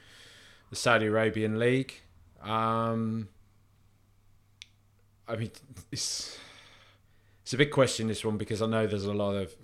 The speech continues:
questions about the, the morality of selling to Saudi Arabia and so on and so forth.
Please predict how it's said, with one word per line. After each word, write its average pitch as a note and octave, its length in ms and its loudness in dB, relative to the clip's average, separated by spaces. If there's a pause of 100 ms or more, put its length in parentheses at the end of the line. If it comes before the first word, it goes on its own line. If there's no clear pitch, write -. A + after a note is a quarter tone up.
questions G2+ 380 -8
about F2+ 320 -8
the, F2+ 360 -8
the E2+ 300 -12
morality F2 640 -8
of E2 220 -12 (460)
selling F#2 580 -2
to F2+ 460 -6 (360)
Saudi F2 400 -8
Arabia E2+ 460 -8
and E2 140 -10
so E2+ 180 -8
on E2 80 -8
and E2 80 -10
so F2 260 -6
forth. E2+ 440 -12